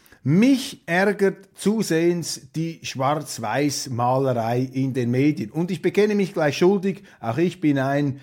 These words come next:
Schwarz-Weiß-Maler. Ich habe schon oft der Versuchung nicht widerstehen können, den von mir zur Beurteilung stehenden Gegenstand herunterzustampfen, um selber steiler rauszukommen, also die Wirklichkeit,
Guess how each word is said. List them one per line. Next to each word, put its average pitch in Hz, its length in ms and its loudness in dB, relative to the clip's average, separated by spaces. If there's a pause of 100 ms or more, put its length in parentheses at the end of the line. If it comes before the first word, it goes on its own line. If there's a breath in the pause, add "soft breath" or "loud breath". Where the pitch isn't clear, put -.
(120 loud breath)
Schwarz-Weiß-Maler. 139 1200 0 (260 loud breath)
Ich 120 180 -6
habe 143 220 0
schon 143 160 -2
oft 170 460 -2
der 151 160 2
Versuchung 151 640 0
nicht 175 280 -2
widerstehen 156 640 0
können, 147 520 2 (340 loud breath)
den 147 220 4
von 135 180 0
mir 165 320 2
zur 151 220 0
Beurteilung 143 840 0
stehenden 143 560 0
Gegenstand 135 800 0 (260 loud breath)
herunterzustampfen, 151 1400 0
um 147 200 0
selber 143 400 0
steiler 147 800 -2 (300 loud breath)
rauszukommen, 151 1000 0
also 131 180 -2
die 127 160 0
Wirklichkeit, 143 1000 -2